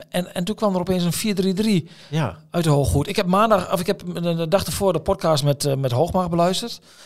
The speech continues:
Speaker 1: Die was volgens mij heel enthousiast over het, het vijf verdedigerssysteem.
Speaker 2: Ja, ja.
Speaker 1: En een dag later
Speaker 2: Ja, a-, alleen, eh, eh, zij zeggen ook heel vaak van, het, het, het, het papier staat een formatie, maar in het veld wil het niet altijd hetzelfde zijn.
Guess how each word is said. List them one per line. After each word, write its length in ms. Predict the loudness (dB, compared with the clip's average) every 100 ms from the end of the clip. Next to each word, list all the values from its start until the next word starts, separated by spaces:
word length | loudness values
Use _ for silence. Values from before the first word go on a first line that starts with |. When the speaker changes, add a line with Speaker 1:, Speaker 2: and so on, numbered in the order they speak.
| -14
Speaker 1:
Die 120 | -4
was 140 | -2
volgens 220 | 0 -2 0
mij 100 | 0
heel 160 | 0
enthousiast 400 | 0 -2 -2 -2
over 240 | -4 -4 -4
het, 140 | -6
het 200 | -8 -14 -8
vijf 460 | -6 -6 -10 -18 _
verdedigerssysteem. 920 | -14 -6 -4 -2 -4 -4 -2 -4 -4 -6
Speaker 2:
Ja, 240 | -2 -2 -2 -12 -14
ja. 300 | -6 -6 -6 -4
Speaker 1:
En 120 | 0
een 80 | 4
dag 180 | 4 4
later 500 | 4 4 2 -2 -6 -18 _ _ _
Speaker 2:
Ja, 260 | -6 -4 -4 -10 _ _ -8
a-, 140 | -8 -8
alleen, 420 | -4 0 0 -2 -4
eh, 300 | -4 -4 -8
eh, 60 | -10 -16
zij 360 | -8 -2 0 0
zeggen 220 | -2 -4
ook 60 | -2
heel 140 | -2
vaak 260 | 0 -4 -4
van, 180 | -8 -10
het, 220 | -12 -10
het, 160 | -10 -10
het, 200 | -12 -10
het 200 | -10 -6
papier 480 | -6 -4 -4 -4 -6
staat 360 | -8 -6 -6
een 120 | -8
formatie, 640 | -14 -10 -8 -6 -8 -12 -14
maar 180 | -14 -10
in 80 | -10
het 100 | -10
veld 400 | -10 -12 -14 -20 -20 _ _ _ _ _ _
wil 140 | -14 -12
het 80 | -10
niet 120 | -10
altijd 260 | -8 -10
hetzelfde 420 | -10 -8 -8 -8 -10
zijn. 400 | -12 -12 -16